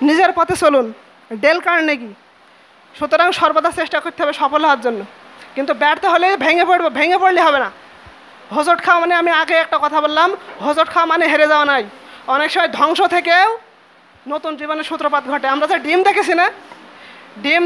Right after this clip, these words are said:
যখন মুরগিতে ঠোকর মারে তখন ভেঙে যায় না, কিন্তু সেই ভেঙে যাওয়া থেকেই নতুন জীবনের সূত্রপাত ঘটে, ঘটে কিনা? সুতরাং ওই ন-, নতুন জীবনের সূত্রপাত অনেক সময়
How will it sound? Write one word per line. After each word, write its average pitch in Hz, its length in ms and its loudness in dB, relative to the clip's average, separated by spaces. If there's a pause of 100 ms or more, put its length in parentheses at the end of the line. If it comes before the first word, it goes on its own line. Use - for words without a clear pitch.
যখন 359 200 2 (160)
মুরগিতে 349 340 0 (120)
ঠোকর 339 300 4
মারে 339 180 -4
তখন 330 200 -4
ভেঙে 330 220 -2
যায় 320 140 -2
না, 349 60 -2 (540)
কিন্তু 320 240 -8
সেই 349 120 0 (100)
ভেঙে 339 280 -2
যাওয়া 359 160 4
থেকেই 392 320 -2
নতুন 381 260 -2
জীবনের 359 280 -2
সূত্রপাত 320 380 -4
ঘটে, 202 180 -10 (440)
ঘটে 330 200 -2
কিনা? 302 200 0 (840)
সুতরাং 330 380 0 (760)
ওই 349 120 6 (120)
ন-, 311 220 -6
নতুন 330 220 -6
জীবনের 339 300 -8
সূত্রপাত 349 360 -2 (220)
অনেক 302 160 -2
সময় 320 160 -2